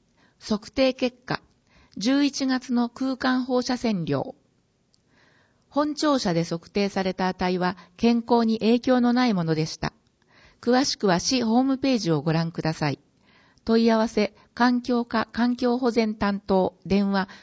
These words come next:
七一の二四九一、ファックス、七二の三一七六。測定地点は本庁舎、豊品。単位は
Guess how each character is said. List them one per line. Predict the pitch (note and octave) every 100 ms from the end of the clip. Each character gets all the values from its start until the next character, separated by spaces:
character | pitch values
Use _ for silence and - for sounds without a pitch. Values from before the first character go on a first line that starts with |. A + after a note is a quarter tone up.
| -
七 | G3+ G#3+ B3
一 | C4 -
の | A#3+ A3+ - _
二 | A3+ B3 B3+
四 | B3+ F3+
九 | E3 - E3+
一、 | D#3+ - - - _ -
フ |
ァ | A3
ッ |
ク | - E3
ス、 | - - - _ -
七 | G3+ A#3
二 | A#3 A3+ A3
の | A3
三 | - G#3+ B3
一 | A#3+ -
七 | D3+ D3+
六。 | D3 D3 - - _ _ _ _ _ _ _ _ _ _ _ _ _ _ _ _ _ _ _ _ -
測 | A#3 A3+
定 | - C4+
地 | C4+ -
点 | B3 F3
は | D#3+ -
本 | - B3+ B3
庁 | C#4 A#3
舎、 | - D3 - _ _ _ _
豊 | F3 F#3+
品。 | F#3 E3+ D3+ - _ _ _ _ _ _ _ _ _ _ _ _ -
単 | B3+ A#3+ F3+
位 | D3+
は | C#3